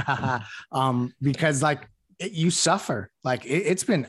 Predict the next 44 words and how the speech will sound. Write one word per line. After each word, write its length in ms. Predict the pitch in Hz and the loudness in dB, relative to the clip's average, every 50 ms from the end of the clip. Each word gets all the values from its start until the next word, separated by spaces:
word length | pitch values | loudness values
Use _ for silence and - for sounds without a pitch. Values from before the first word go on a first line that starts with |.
| - | -2
ugly 440 | - 131 156 180 175 170 156 135 123 | 0 2 2 2 2 2 2 2 2
to 60 | 120 | 0
be, 440 | 117 110 131 131 127 127 123 127 - | 0 0 0 2 2 0 -2 -4 -6
uh, 320 | - 120 123 123 120 117 113 - | -4 -4 -2 -2 -2 -4 -4 -4
a 80 | - 131 | -4 -4
South 320 | - - 139 135 139 135 | -2 0 0 0 0 -2
Florida 320 | - - - 139 135 131 127 | -2 -2 0 0 0 0 0
sports 420 | 117 - - - 135 147 156 131 | -4 -6 -4 -2 0 0 0 -2
fan, 300 | - - 135 123 120 120 - | -4 -4 -4 -4 -4 -4 -2
other 180 | 123 135 143 139 | -2 0 0 0
than, 320 | 123 131 127 127 127 120 120 - - - - - - _ | 0 0 0 0 -2 -2 -4 -8 -14 -18 -18 -20 -10 _
uh, 220 | - 127 120 117 - - | -2 0 0 0 0 0
you 120 | 139 143 | 0 2
know, 160 | 143 135 131 | 2 2 2
there's 200 | 135 135 143 135 | 2 2 2 2
been 140 | 135 185 165 | 2 2 0
a 40 | 151 | 0
couple 840 | 139 - 151 139 135 - 139 135 135 131 131 127 127 123 117 - _ _ _ _ _ _ _ _ _ - | 0 0 0 0 0 0 0 2 2 2 2 2 0 -2 -2 -6 _ _ _ _ _ _ _ _ _ -4
runs 480 | 117 127 131 135 135 131 131 131 120 | -2 0 2 2 4 4 2 2 2
here 260 | - - 135 131 131 131 | 0 0 0 0 0 0
and 120 | 127 127 | 0 0
there 220 | 127 127 131 131 | 0 0 0 0
and 120 | 131 123 120 | 0 -2 -2
fun 240 | - 139 135 135 127 | -2 0 0 0 0
seasons. 680 | - - 135 131 135 123 117 131 131 131 120 110 - - - | 0 0 0 0 0 0 2 0 0 0 -2 -4 -8 -8 -4
Um, 360 | 123 123 120 110 107 110 101 - | -4 -2 -2 -2 -4 -6 -8 -6
but 160 | - 127 123 | -4 -2 0
ultimately 560 | 127 135 143 139 - 127 131 120 120 120 120 117 | 2 2 0 0 -2 -2 -2 -2 0 0 0 0
it's 140 | 117 - - | -2 -4 -4
the 80 | - | -2
Heat, 220 | 117 127 127 120 117 | 0 0 0 -2 -2
right? 260 | - 113 117 117 113 | -2 -2 -2 -2 -2
So 340 | - - 120 117 113 120 - - | -2 -2 -2 -2 -2 -4 -6 -6
it's 220 | 127 131 123 - | -4 -4 -4 -4
good 220 | - - 143 143 127 | -2 0 0 0 0
that 80 | 139 | 0
basketball 540 | 117 127 131 135 135 - - 127 127 131 131 127 | 0 2 0 0 0 -2 -2 0 0 2 2 0
is 100 | 120 113 | 0 0
back. 320 | 120 127 127 127 123 - | 0 0 0 0 -2 -2
We've 100 | - 123 | -4 -4
been 140 | 120 120 120 | -2 -2 -4
counting 360 | 117 - 131 123 127 127 123 | -2 -2 0 0 0 2 0
it 100 | 123 117 | 0 0
down. 400 | 107 123 123 123 120 123 120 113 | 0 0 0 0 0 0 -2 -4